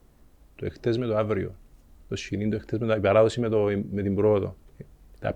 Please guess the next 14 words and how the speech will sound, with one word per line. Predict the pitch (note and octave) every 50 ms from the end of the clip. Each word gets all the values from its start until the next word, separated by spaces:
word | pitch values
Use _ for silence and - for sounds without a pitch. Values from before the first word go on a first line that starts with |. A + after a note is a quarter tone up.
| - -
πιο | - B2+ A#2
φλέγοντα | - - - A#2+ B2 B2+ B2+ A#2+ G#2 G2 G2
θέματα | - - G#2 G2+ G2+ G2 F#2+ G#2 A2 A2+ - - - - - - - - - -
είναι | - G2 G2+
τα | F#2+ - F2+
θέματα | - - A2+ A#2 B2 B2 A#2 B2 A#2+
τα | - A#2+
οποία | A2 - - G#2+ A2+ A#2 A#2+ A2 G#2+ A2+ A#2+ D3 - - - - - - -
<coughs> | - - - - - - - - -
καταπιάνονται | - G#2 D#2+ F#2+ F#2+ - - - A2+ A2+ A#2+ A#2+ A#2+ B2+
με | B2+ A#2 G2+
τούτη | F#2+ G#2 G#2 A2 A2+
τη | A2 A2+
διελκυστίνδα, | A2 A2+ A#2 A2+ - - G#2+ - - - G#2 G2 F#2 F2+ F2+